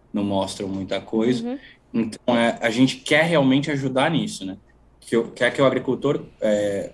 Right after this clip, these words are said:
Speaker 1: os consultores técnicos, os agrônomos, contem com a ferramenta, é, pra utilizar no seu dia a dia e pra justamente identificar rapidamente qualquer anomalia de crescimento,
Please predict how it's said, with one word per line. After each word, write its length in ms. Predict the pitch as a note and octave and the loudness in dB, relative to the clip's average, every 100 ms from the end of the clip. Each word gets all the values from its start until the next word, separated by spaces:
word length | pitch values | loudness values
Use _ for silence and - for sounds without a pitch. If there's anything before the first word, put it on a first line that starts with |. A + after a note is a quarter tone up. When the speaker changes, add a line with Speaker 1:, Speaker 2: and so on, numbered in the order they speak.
| - | -14
Speaker 1:
os 140 | F#2 | -14
consultores 560 | - G#2+ G#2 G#2 G2+ G2 | -6 -4 -4 -6 -6 -4
técnicos, 520 | A2 G#2+ G#2+ A2 G#2+ | -2 -2 -4 -6 -4
os 80 | G#2 | -4
agrônomos, 540 | G2 G2+ A2+ A2+ A2 | -4 -4 -2 -2 -4
contem 460 | - C3 F3+ F#3 E3 | 2 2 4 0 -2
com 80 | C#3 | -2
a 80 | |
ferramenta, 680 | - A#2+ G#2+ G#2 B2 C#3+ F3 - - _ _ _ - | -2 -4 -2 -2 -2 -2 -4 -6 -20 _ _ _ -4
é, 380 | G2+ G2 F#2+ F#2 | 0 0 0 -2
pra 220 | - B2 | 2 4
utilizar 520 | B2+ D#3+ C3+ A#2 C3 | 4 2 2 2 2
no 80 | F#3 | 0
seu 220 | F#3+ D3+ | -2 -4
dia 240 | B2 A#2+ G#2+ | -4 -2 -2
a 80 | |
dia 360 | G2+ G#2+ D3 E3+ | -2 -4 -4 -2
e 80 | C#3+ | -2
pra 240 | C#3 C#3+ | 0 0
justamente 560 | C3 E3 - F#3+ D#3 C#3+ | 0 -4 -6 -4 -4 -4
identificar 800 | D3+ D3 D3 - - C3+ C3+ B2+ | 0 2 2 -4 -8 -4 0 0
rapidamente 600 | C#3 E3 F#3 C#3 C3+ C#3+ | 0 -2 0 2 0 -2
qualquer 380 | B2+ - D3+ F#3+ | -8 0 0 2
anomalia 420 | D#3 C#3+ A#2+ B2 | 0 0 0 -2
de 120 | - | -8
crescimento, 560 | - G#2+ G#2+ A2 C3+ | -8 -8 -2 -2 -2